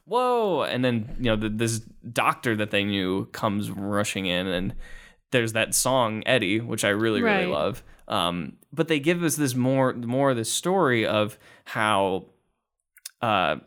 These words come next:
Speaker 1: you know, uh, Columbia was in love with him, and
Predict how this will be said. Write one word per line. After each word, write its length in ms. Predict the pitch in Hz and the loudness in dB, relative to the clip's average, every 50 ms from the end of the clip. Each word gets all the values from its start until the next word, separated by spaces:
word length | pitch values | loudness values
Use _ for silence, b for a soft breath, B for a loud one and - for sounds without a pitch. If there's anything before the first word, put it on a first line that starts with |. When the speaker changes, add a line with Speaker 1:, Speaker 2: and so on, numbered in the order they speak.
| _ _ _ _ _ _ _ _ - | _ _ _ _ _ _ _ _ -4
Speaker 1:
you 80 | - | -4
know, 260 | 92 67 71 73 - - - - - _ _ _ _ _ _ _ _ - | -2 -2 -2 -4 -6 -10 -14 -14 -16 _ _ _ _ _ _ _ _ -4
uh, 240 | 110 104 90 85 73 110 113 | -2 0 0 0 -2 -4 -6
Columbia 540 | - - 113 123 147 156 160 156 156 151 147 | -10 -6 0 2 2 2 2 2 0 2 0
was 180 | 147 147 143 | 0 -2 -2
in 160 | 147 143 143 | -4 -4 0
love 240 | 139 139 143 143 143 | 2 2 2 2 0
with 140 | 151 151 135 | -2 -4 -2
him, 840 | 143 147 143 143 139 139 139 139 139 135 135 135 135 131 135 135 - - | -2 0 0 2 2 2 2 2 2 2 2 0 0 0 -2 -4 -4 -2
and 420 | 117 107 95 95 87 95 - - | -2 0 0 0 0 -2 -4 -6